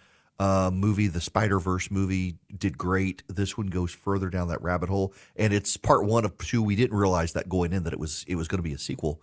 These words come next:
But it was a great movie. Uh, movies are coming back. Theaters are starting to come back after covid, and movie theaters have upgraded. I kinda would hate to see the end of the American movie, but the actors and actresses are striking now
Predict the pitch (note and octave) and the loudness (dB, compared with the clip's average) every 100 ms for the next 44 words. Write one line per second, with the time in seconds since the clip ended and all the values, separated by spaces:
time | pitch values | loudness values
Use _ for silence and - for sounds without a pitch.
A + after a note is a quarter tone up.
0 | _ _ _ _ - D#3+ G3+ B2 E3 D3+ | _ _ _ _ 6 8 8 6 4 6
1 | F3 A2+ - A2+ A2 A2 A2+ C#3 F#3 E3+ | 6 6 4 4 6 6 6 4 4 2
2 | D#3 D#3 C#3 B2+ C3 - C3 C3+ C3+ B2+ | 2 2 4 4 2 0 2 4 2 0
3 | - A#2+ A2+ B2+ A2+ A2 G#2+ G#2+ G2+ - | 0 0 0 0 2 2 0 -2 -2 2
4 | G2 G2+ A2 A2 _ _ _ - G#2+ G#2+ | 2 2 -2 -6 _ _ _ 0 2 4
5 | G#2 G#2+ G#2 A2 B2 B2 C3 A#2+ G#2 F#2 | 4 2 0 2 2 4 4 4 4 4
6 | A#2 - F#2+ F2+ G2 - - F#2+ - - | 2 2 0 2 0 0 -2 -2 -2 0
7 | C3+ D#3 D#3 C#3 A2+ A2 F#2+ A#2 A2+ G#2+ | 2 4 4 4 4 2 2 0 -2 -6
8 | - G#2+ G2 F#2 G2+ G2+ F#2+ F2+ F2+ F2 | -2 -2 -2 -2 -2 0 -2 -2 -2 -2
9 | - E2+ F#2+ D2 C2+ - F#3+ C3 - - | -2 -2 -2 -4 -2 6 6 6 0 -10
10 | _ _ _ _ - A2+ B2+ C#3+ D#3 D3+ | _ _ _ _ 2 6 6 6 4 6
11 | F3+ A3 - - D#3+ A2+ F#2 - F2+ E2 | 6 4 2 0 2 2 0 4 2 2
12 | D#2+ D2 C#2 D#2 | -6 -6 -8 -12